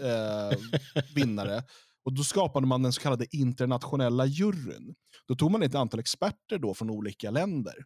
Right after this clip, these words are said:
Speaker 1: som skulle, och deras röster blev då hälften och folkets röster blev hälften. Eh, och sen gick det bättre för Sverige i Eurovision. Man vann tjugohundratolv med Loreen tjugohundrafemton, Måns Zelmerlöw och sådär. Eh,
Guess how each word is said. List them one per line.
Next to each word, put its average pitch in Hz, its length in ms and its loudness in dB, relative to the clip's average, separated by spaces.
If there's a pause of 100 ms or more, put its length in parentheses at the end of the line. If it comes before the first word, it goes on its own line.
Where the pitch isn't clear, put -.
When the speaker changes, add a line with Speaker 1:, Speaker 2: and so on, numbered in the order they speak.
(320)
Speaker 1:
som 127 160 0
skulle, 117 260 0
och 131 140 -2
deras 139 300 2
röster 127 320 0
blev 104 160 -2
då 95 60 -2
hälften 165 520 -2
och 131 120 -6
folkets 110 380 -2
röster 101 220 -8
blev 95 140 -12
hälften. - 360 -14 (500)
Eh, 113 300 0
och 120 180 -2
sen 131 120 4
gick 143 120 0
det 147 80 0
bättre 143 300 0
för 139 60 -2
Sverige 98 320 -4
i 95 100 -6
Eurovision. 92 380 -6
Man 107 120 -4
vann 110 200 -4
tjugohundratolv 113 800 -2
med 104 260 -4 (600)
Loreen 120 560 0
tjugohundrafemton, 110 960 -4
Måns 107 220 -4
Zelmerlöw 117 640 -2
och 95 80 -10
sådär. 98 180 -12 (600)
Eh, 127 220 2